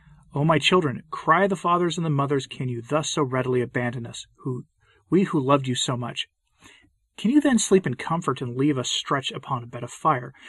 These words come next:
Will you have the courage to give yourselves up to pleasure and joy while we are here suffering and weeping nightly?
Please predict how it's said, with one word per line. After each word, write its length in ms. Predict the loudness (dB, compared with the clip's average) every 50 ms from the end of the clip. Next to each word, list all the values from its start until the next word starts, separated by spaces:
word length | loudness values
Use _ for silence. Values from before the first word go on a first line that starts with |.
| -20 -20 0
Will 100 | 2 4
you 80 | 4 6
have 140 | 4 2 2
the 80 | 0
courage 360 | -2 0 4 4 4 4 4 2
to 100 | 2 4
give 160 | 4 4 4
yourselves 420 | 4 2 2 2 2 2 2 2
up 120 | 0 -2 -2
to 100 | -10 -12
pleasure 400 | -2 0 2 2 2 2 0 0
and 120 | 0 0
joy 220 | 0 2 2 2
while 160 | 2 0 0 0
we 220 | 0 0 0 0 -2
are 80 | -4 -4
here 180 | -4 -6 -6
suffering 520 | -6 -4 -2 -2 -2 -2 -2 -4 -4 -2 -2
and 120 | -4 -2
weeping 340 | -2 -4 -4 -4 -6 -6 -4
nightly? 460 | -4 -6 -6 -6 -8 -10 -12 -12 -14